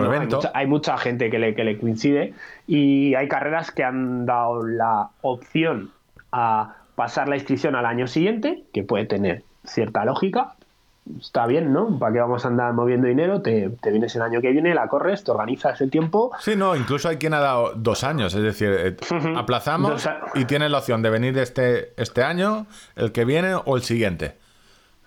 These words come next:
Speaker 2: Que
Speaker 1: Y,
Speaker 2: es
Speaker 1: y luego hay otra que, eh, le han dado muchas y me parece interesante, que pone la opción de cambiar el, el, el nombre del dorsal, ¿vale? Pero la gente, "¿y mi dinero?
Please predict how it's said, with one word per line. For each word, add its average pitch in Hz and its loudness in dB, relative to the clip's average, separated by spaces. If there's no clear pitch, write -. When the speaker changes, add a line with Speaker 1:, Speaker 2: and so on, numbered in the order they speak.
Speaker 2:
Que 160 0
Speaker 1:
Y, - 0
Speaker 2:
es 160 -4
Speaker 1:
y 156 4
luego 220 2
hay 220 0
otra 233 -2
que, 131 0
eh, 110 -2
le 139 2
han 165 0
dado 180 0
muchas 185 0
y 120 -8
me 113 -16
parece 123 -2
interesante, 165 -2
que 135 -2
pone 147 -2
la 151 2
opción 175 -2
de 131 -2
cambiar 135 0
el, 120 -6
el, 110 -8
el 120 -8
nombre 131 0
del 113 0
dorsal, - -6
¿vale? 147 -2
Pero 156 -2
la 156 0
gente, 151 -2
"¿y 190 0
mi 254 2
dinero? 294 2